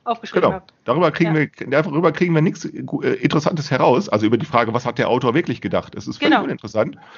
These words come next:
Speaker 2: weil irgendwas findest du immer heraus. So, äh,
Speaker 1: Genau.
Speaker 2: die interessante Frage, was kann man damit erklären? Und dann hat der Luhmann immer gesagt, einerseits erstmal nicht viel, wenn man nämlich diese Selbstreferenz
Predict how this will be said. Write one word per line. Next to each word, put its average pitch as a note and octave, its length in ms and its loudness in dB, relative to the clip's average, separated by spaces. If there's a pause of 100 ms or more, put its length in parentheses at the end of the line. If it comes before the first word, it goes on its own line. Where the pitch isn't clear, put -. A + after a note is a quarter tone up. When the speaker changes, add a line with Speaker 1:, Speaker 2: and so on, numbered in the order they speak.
(180)
Speaker 2:
weil B2+ 180 4
irgendwas D#3 400 0
findest F#3 240 -6
du G#3 40 -6
immer E3+ 140 0
heraus. E2+ 440 -6
So, - 140 -8
äh, - 40 -6
Speaker 1:
Genau. F#3 200 -2
Speaker 2:
die B2+ 140 -4
interessante D3+ 280 -2
Frage, D#3 200 -2
was D#3+ 140 0
kann E3 160 0
man E3 80 2
damit D3+ 180 0
erklären? - 580 0 (220)
Und B2 60 -2
dann C3 120 2
hat B2 100 2
der A#2 80 0
Luhmann A2+ 200 0
immer C3+ 160 -4
gesagt, C3+ 300 -4 (400)
einerseits A#2 480 2
erstmal A2+ 320 0
nicht F2+ 160 -4
viel, C#3+ 260 0
wenn C#3 140 4
man C3+ 80 4
nämlich A#2+ 200 -2
diese G2+ 300 0 (220)
Selbstreferenz G#2+ 840 0